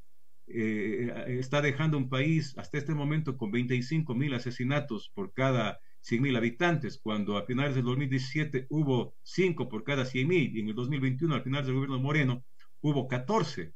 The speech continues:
Vea usted cómo cien mil ecuatorianos emigraron del Ecuador en el dos mil veintidós porque no encuentran esperanza ni futuro acá en el Ecuador,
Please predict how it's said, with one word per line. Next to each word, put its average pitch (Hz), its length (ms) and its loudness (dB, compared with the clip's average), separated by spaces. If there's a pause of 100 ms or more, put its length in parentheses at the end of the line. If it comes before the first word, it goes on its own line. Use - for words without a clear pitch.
(640)
Vea 160 380 2
usted 185 300 6
cómo 175 260 4
cien 156 280 2
mil 185 180 4
ecuatorianos 160 800 2
emigraron 143 480 0
del 123 140 0
Ecuador 151 340 -2
en 120 120 0
el 107 80 -2
dos 120 160 -4
mil 143 120 -2
veintidós 135 480 0
porque 117 220 -8
no 120 100 0
encuentran 131 500 -2
esperanza 131 540 -2
ni 101 120 -4
futuro 139 420 0
acá 131 160 -4
en 127 80 0
el 104 100 0
Ecuador, 131 540 0